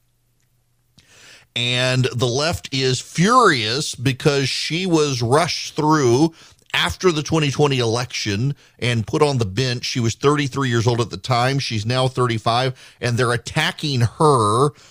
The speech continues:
for only being thirty-five and doing such a thing. Now, keep in mind, the people attacking this judge for only being thirty-five years old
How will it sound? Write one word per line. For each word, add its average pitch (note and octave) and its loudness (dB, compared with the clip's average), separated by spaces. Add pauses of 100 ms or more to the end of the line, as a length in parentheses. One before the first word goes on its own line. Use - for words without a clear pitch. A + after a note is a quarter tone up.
for - 6
only F#3 2
being E3+ 0
thirty-five D3+ 2
and B2 2
doing D3 2
such A#2 -2
a G#2+ -8
thing. G#2+ 0
Now, A#2+ 0
keep - -6
in B3 -2
mind, C#3+ 0
the C#3 0
people G#3 -2
attacking B2 -2 (240)
this B2 -2
judge A#2 -2
for A2+ 2
only C3 0
being B2 -2
thirty-five A2+ 0
years G2 0
old A2 0